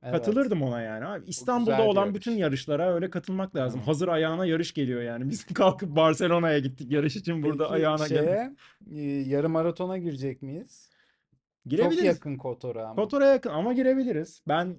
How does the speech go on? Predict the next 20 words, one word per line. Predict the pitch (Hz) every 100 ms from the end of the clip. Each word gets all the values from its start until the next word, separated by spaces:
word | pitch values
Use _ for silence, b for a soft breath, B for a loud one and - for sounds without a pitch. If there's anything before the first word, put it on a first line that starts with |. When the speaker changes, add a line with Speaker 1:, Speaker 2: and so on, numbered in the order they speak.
| 139
Speaker 1:
Ben | 147 165
ama | 185 202 208
ya | 190
girersem | 156 175 202 175 - 214 208 - _ -
antrenman | 156 156 170 175 180 170
gibi | 120
koşarım. | - 120 - 117 107 104
Speaker 2:
Ben | 151 185 160
de | 120 120
Speaker 1:
Süre, | 151
Speaker 2:
zor-, | 156 151 156
Speaker 1:
e, | 151 156
Speaker 2:
ben | 156
de |
Speaker 1:
zorlamam. | 143 143 131
Speaker 2:
zorlamam. | 117 110 107 -
Ben | 135 120
de |
zorlamam. | 110 107 107 117 117
Çünkü | - 143